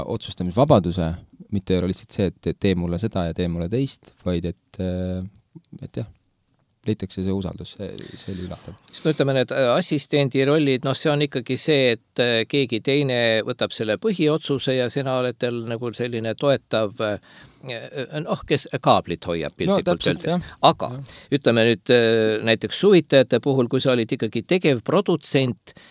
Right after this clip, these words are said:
Speaker 2: mis tähendab seda, et sa vastutad sisuliselt miljoni asja eest.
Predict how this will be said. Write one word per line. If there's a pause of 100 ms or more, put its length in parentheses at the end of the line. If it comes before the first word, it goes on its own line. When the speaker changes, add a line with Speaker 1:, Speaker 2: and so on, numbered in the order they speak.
Speaker 2:
mis
tähendab
seda, (300)
et (540)
sa
vastutad
sisuliselt
miljoni
asja
eest.